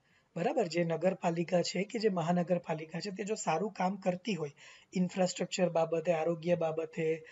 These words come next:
વીજળી બાબતે, શિક્ષણ બાબતે, તો ત્યાં automatically ease of li-, living આવી જાય છે. જીવન જીવવાની જે સરળતા છે, જે ગુણવત્તા છે, તે ઇઝીલી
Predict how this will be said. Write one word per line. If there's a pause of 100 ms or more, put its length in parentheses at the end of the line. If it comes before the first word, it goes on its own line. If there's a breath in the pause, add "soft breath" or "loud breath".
(280 loud breath)
વીજળી
બાબતે,
શિક્ષણ
બાબતે, (300 soft breath)
તો
ત્યાં (100)
automatically
ease
of
li-, (140)
living (340)
આવી
જાય
છે.
જીવન
જીવવાની
જે
સરળતા
છે, (380 loud breath)
જે
ગુણવત્તા
છે, (280 soft breath)
તે
ઇઝીલી